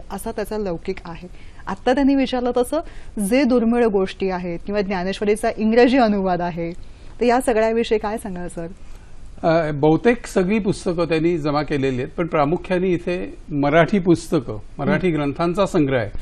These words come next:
Speaker 1: हो.
Speaker 2: म्हणजे इंग्रजी नाहीत असं नाहीत.
Speaker 1: बरोबर, पण
Speaker 2: प्रमुख
Speaker 1: तसाही एक
Speaker 2: जी आहेत
Speaker 1: वेगळा
Speaker 2: ती
Speaker 1: विभाग
Speaker 2: आहेत.
Speaker 1: आहे.
Speaker 2: हो. पण, अ, प्रामुख्याने मराठी पुस्तकं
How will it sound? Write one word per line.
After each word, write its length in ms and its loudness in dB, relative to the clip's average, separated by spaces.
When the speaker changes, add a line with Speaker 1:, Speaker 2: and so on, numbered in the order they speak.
Speaker 1:
हो. 80 2
Speaker 2:
म्हणजे 240 6
इंग्रजी 340 6
नाहीत 260 4
असं 180 -2
नाहीत. 160 -4
Speaker 1:
बरोबर, 320 -2
पण 180 -8
Speaker 2:
प्रमुख 180 6
Speaker 1:
तसाही 160 8
एक 60 6
Speaker 2:
जी 80 8
आहेत 120 10
Speaker 1:
वेगळा 160 8
Speaker 2:
ती 60 6
Speaker 1:
विभाग 320 8
Speaker 2:
आहेत. 0 -
Speaker 1:
आहे. 200 2
Speaker 2:
हो. 320 -6
पण, 500 4
अ, 320 2
प्रामुख्याने 600 2
मराठी 340 2
पुस्तकं 500 -6